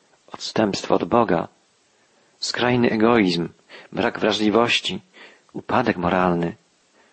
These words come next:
wzrost przestępczości, powierzchowna, płytka, często fanatyczna i fałszywa religijność. Wszystko to świadczy o oddaleniu się ludzkości od Boga. Świadczy o tym, że ludzkość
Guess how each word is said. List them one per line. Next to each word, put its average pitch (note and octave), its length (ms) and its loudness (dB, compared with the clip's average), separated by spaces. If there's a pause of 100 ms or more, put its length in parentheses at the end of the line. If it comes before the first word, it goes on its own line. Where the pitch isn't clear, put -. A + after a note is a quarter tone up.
(180)
wzrost F#2 540 -2 (120)
przestępczości, A2 920 0 (1000)
powierzchowna, A2+ 720 2 (400)
płytka, A#2 460 4
często A#2 440 0
fanatyczna B2+ 760 2
i A2+ 220 -6
fałszywa A#2 520 2
religijność. A2 840 0 (800)
Wszystko - 460 2
to A2+ 240 2 (420)
świadczy - 720 -2
o G#2 160 2
oddaleniu G#2 560 2
się F#2+ 160 2
ludzkości G#2 540 2
od F#2+ 80 0
Boga. G2 480 0 (720)
Świadczy - 460 0
o A2+ 140 2
tym, A#2 220 4 (400)
że A#2 120 2
ludzkość C3 680 4